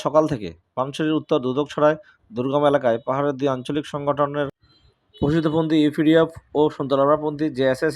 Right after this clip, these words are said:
এর মধ্যে গোলাগুলির খবর পাওয়া যায়। সূত্রটি জানিয়েছে, গোলাগুলিতে দুই পক্ষের কেউ হতাহত না হলেও হাতিমারা গ্রামে হেমন্ত চাকমার স্ত্রী রূপসী চাকমা নামে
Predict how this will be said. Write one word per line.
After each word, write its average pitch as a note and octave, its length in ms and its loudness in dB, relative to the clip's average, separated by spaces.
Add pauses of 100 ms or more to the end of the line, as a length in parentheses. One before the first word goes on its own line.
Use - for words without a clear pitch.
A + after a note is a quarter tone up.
এর B2+ 120 -2
মধ্যে C3 220 -2 (460)
গোলাগুলির C3+ 480 2
খবর C3+ 260 2
পাওয়া A2 220 0
যায়। - 140 -14 (400)
সূত্রটি G3+ 480 2
জানিয়েছে, F3 360 4 (260)
গোলাগুলিতে D#3 440 4
দুই D3 160 0
পক্ষের D#3 340 0
কেউ F3 180 2
হতাহত D#3+ 360 0 (260)
না B2+ 140 -2
হলেও D3+ 240 2 (720)
হাতিমারা E3+ 460 2 (220)
গ্রামে D3 300 4 (180)
হেমন্ত D#3 340 -4
চাকমার D#3 360 -2
স্ত্রী C#3+ 220 -2 (360)
রূপসী D#3 300 -4
চাকমা D#3+ 300 0
নামে B2+ 180 2